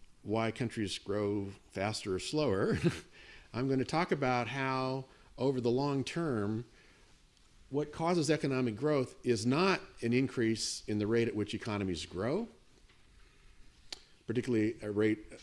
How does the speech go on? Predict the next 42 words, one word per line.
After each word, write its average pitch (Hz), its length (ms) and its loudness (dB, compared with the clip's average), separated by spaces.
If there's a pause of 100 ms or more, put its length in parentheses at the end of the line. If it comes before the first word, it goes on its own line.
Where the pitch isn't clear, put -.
(140)
an 101 120 2
increase 120 300 2
in 104 80 0
the 98 60 2
rate 101 180 4
of 78 140 0
growing, 101 600 2 (500)
<laughs> - 480 -20
but 117 140 2
a 127 40 6
reduction 147 600 4
in 143 180 4
the 123 80 2
rate 127 260 6
at 120 100 0
which 123 180 2
economies 120 460 0
shrink - 480 -4 (960)
and 101 120 -2
the 98 80 -2
frequency 87 640 -4 (100)
with 85 140 -6
which 85 280 -6
they 76 100 -4
shrink. - 400 -8 (300)
<clears throat> - 80 2 (1120)
And 123 260 2 (360)
so 131 480 4
it, 123 120 6 (120)
it 113 140 0
turns 190 260 4
out 113 300 0
to 123 80 -2
be 113 180 4
a 104 60 4
very 131 240 2
simple 104 640 0
math 98 260 -2 (320)
arithmetic 104 560 0
problem. 67 460 -2
It's - 220 -4
not, 131 260 0